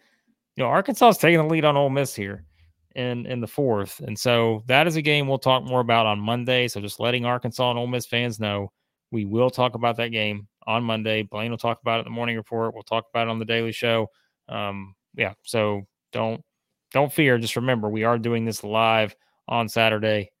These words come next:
um, and we're doing it a little earlier than we usually do. So we probably won't get any thoughts on that game,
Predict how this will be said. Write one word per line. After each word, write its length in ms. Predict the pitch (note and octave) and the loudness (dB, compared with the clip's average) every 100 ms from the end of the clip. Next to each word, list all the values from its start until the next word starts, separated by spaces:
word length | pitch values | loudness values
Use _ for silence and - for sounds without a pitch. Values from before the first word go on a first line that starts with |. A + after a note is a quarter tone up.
| - | -16
um, 400 | A2+ G#2 G2+ G2+ - | -10 -10 -10 -10 -6
and 240 | G#2 G#2 | -4 -4
we're 80 | G#2 | -2
doing 180 | A2 A2 | -2 -2
it 80 | |
a 40 | G#2+ | -2
little 180 | A2 G#2+ | -4 -2
earlier 320 | G#2+ G#2+ G#2+ | -2 -2 -4
than 100 | G2+ | -6
we 80 | G2 | -8
usually 300 | G2+ G#2 - | -10 -12 -14
do. 160 | - E2+ | -16 -8
So 280 | - G#2 F#2+ _ _ _ _ | -2 -2 -2 _ _ _ _
we 60 | G#2+ | -10
probably 340 | - B2 B2 | 0 2 2
won't 180 | A#2+ A#2 | 0 0
get 140 | A2+ A2 | -2 0
any 220 | A#2+ A#2 | 0 0
thoughts 280 | A2+ A2 - | 0 -2 -2
on 120 | A2 | -4
that 160 | A2 | -4
game, 320 | G2+ G#2+ G#2 | 0 0 0